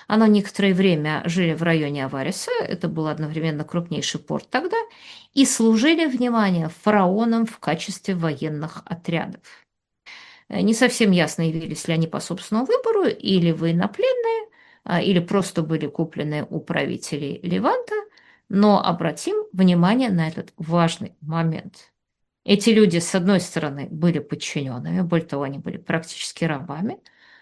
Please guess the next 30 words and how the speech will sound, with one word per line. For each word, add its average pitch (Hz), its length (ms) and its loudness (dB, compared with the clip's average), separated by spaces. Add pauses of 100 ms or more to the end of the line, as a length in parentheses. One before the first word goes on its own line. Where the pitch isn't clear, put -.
а 180 160 4
с 170 80 0
другой 165 340 2
стороны, 440 480 0
они 220 240 4
были 277 340 2
вообще-то 214 1040 -2 (640)
военными 151 760 0
отрядами - 680 -2 (460)
в 147 160 -4
этой 127 240 -4
земле. - 440 -4 (1400)
А, 208 460 6
недолго 294 640 8
и 208 100 6
гиксосы 208 520 2
правили 175 440 2
Египтом, 269 540 2 (380)
а 202 180 -2
через 233 400 0
век, 480 200 4
в - 80 -14
тысяча 262 300 0
пятьсот 196 400 -4
пятидесятых 185 540 -4
годах, 233 400 0
их 330 320 -2
из 185 180 2
Египта 208 440 0
вышибли. - 580 -6